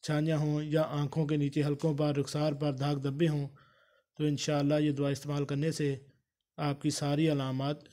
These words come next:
दूर हो जाएंगी और आपका चेहरा साफ़ और रगत भी इंशाअल्लाह गोरी हो जाएगी।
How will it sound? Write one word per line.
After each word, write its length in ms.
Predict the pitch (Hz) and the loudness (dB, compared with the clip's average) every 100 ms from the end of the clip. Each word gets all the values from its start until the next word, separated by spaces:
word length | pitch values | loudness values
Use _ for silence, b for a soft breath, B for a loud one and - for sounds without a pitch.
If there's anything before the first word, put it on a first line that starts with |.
| - | -6
दूर 240 | 131 151 143 | 2 4 4
हो 120 | 131 | 0
जाएंगी 360 | 120 117 113 101 - _ _ | -2 -4 -6 -10 -16 _ _
और 100 | 143 139 | -4 -2
आपका 320 | 143 147 139 | -2 -2 -2
चेहरा 360 | 151 143 139 131 | 0 0 0 -2
साफ़ 360 | 147 160 165 - B B B | -2 -2 -2 -10 B B B
और 120 | 147 135 | -4 -2
रगत 360 | 135 127 143 | -2 -2 -2
भी 160 | 135 170 175 156 | 2 0 0 -4
इंशाअल्लाह 520 | 139 - 143 131 143 | -4 -2 -2 0 0
गोरी 240 | 135 139 131 | 2 0 0
हो 120 | 123 | -4
जाएगी। 360 | 117 104 98 | -6 -8 -12